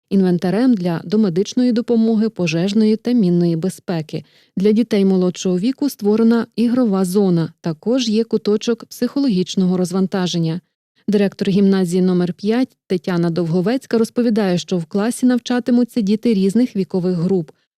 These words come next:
У теорії та на практиці вивчатимуть основи пожежної та протимінної безпеки, правила поведінки під час сигналу "повітряна тривога",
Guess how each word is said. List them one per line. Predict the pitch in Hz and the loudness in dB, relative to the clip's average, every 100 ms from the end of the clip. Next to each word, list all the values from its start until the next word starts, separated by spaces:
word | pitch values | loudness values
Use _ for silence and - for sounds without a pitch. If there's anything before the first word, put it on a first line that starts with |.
| _ | _
У | 214 | 0
теорії | 226 220 208 185 165 | 2 4 4 2 0
та | 185 | 0
на | 170 | -2
практиці | 165 214 254 - 233 240 | -2 -4 -4 -4 -2 0
вивчатимуть | 214 208 - 220 220 214 220 - | 0 0 -2 -2 0 0 0 -2
основи | 185 214 196 202 | -2 0 0 0
пожежної | 196 175 220 220 208 196 | 0 0 0 2 2 2
та | - 185 180 | -2 -6 -4
протимінної | - - 208 202 185 175 165 | -6 -2 2 2 2 2 0
безпеки, | 160 - - 240 240 | -2 -6 -4 -4 -4
правила | 220 202 202 190 180 | -4 -2 -2 -2 -2
поведінки | 185 180 165 247 247 202 | -2 -2 0 0 0 -2
під | - 175 | -2 -4
час | - 170 - | -4 -4 -2
сигналу | 185 160 180 165 156 | -2 0 0 -2 -2
"повітряна | 208 190 175 175 165 | -2 -4 -4 -4 -4
тривога", | 156 170 160 220 233 | -2 -4 0 0 0